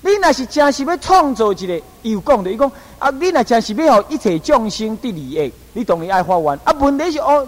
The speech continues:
这个，这个到尾出家号做法藏B Q的，这个就以B Q菩萨啦，法藏菩萨啦。伊搁讲啥？伊讲我希望创造一个国家吼，迄个国家吼是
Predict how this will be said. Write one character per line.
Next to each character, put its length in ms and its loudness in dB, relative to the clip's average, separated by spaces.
这 140 -6
个， 140 4
这 100 -4
个 280 6
到 120 2
尾 160 6
出 200 -12
家 140 2
号 80 4
做 100 0
法 140 0
藏 240 -2
B 180 -4
Q 200 -6
的， 80 2
这 120 -6
个 140 -2
就 240 -8
以 80 -8
B 220 -10
Q 180 -8
菩 220 -8
萨 160 -4
啦， 60 -6
法 120 -2
藏 180 -6
菩 220 -10
萨 160 -8
啦。 100 -10
伊 100 -8
搁 80 -4
讲 180 -4
啥？ 180 -8
伊 60 -14
讲 160 0
我 300 4
希 220 -4
望 220 0
创 300 0
造 200 -8
一 100 -14
个 100 -8
国 200 -2
家 260 0
吼， 180 -4
迄 80 -8
个 120 2
国 200 -4
家 220 0
吼 180 -4
是 140 -6